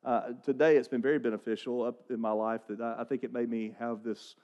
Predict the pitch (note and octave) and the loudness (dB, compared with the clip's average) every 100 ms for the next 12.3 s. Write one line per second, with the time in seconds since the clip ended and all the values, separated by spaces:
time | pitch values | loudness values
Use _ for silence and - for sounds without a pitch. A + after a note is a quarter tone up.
0 | _ _ _ B2 - C#3+ D3 B2+ B2 A#2 | _ _ _ -6 0 2 2 0 0 -4
1 | G#2+ A#2+ G#2+ C3+ A#2+ A#2 F#2+ - _ _ | 0 0 2 0 -2 -6 -12 -14 _ _
2 | _ - - D3 F#3+ G#3+ E3 D#3 G3 D3+ | _ 4 6 10 8 8 4 6 6 6
3 | C#3 C#3 F3 C#3+ B2+ B2 B2+ A#2 B2+ C#3+ | 4 4 6 6 6 4 -2 -2 0 2
4 | B2+ - D3 C3+ C3 B2 A#2+ A#2 A#2 B2+ | 0 -2 0 2 2 -2 -4 -6 -10 -6
5 | B2 A#2+ A#2+ A2 A#2 A#2 B2 D3+ D#3+ C#3+ | -2 2 2 0 -6 0 4 4 4 0
6 | - C3+ D3+ D3+ C3+ - D3 C3 A2+ C3+ | -2 -8 -8 -4 -4 -4 -6 -6 -2 -2
7 | C#3 - - C#3 B2 A2+ F#2+ C3+ - C3 | -2 -8 -6 -4 -4 -6 -6 -8 -6 -6
8 | A#2 A#2 G2 E2+ _ _ _ _ _ _ | -2 -2 -2 -6 _ _ _ _ _ _
9 | _ A2 B2 B2 - D3 - F#3 E3 F#3 | _ 2 2 2 -2 -8 0 2 4 4
10 | D#3 C#3+ C3+ G3 G3+ F#3+ F#3+ F3+ F3 C#3 | 6 6 6 2 2 2 4 6 6 4
11 | E3 D#3 D3+ C#3+ C3 - D#3 C3+ G#2+ - | 0 0 2 2 2 -2 -2 -2 -4 2
12 | D3+ D#3+ | 6 6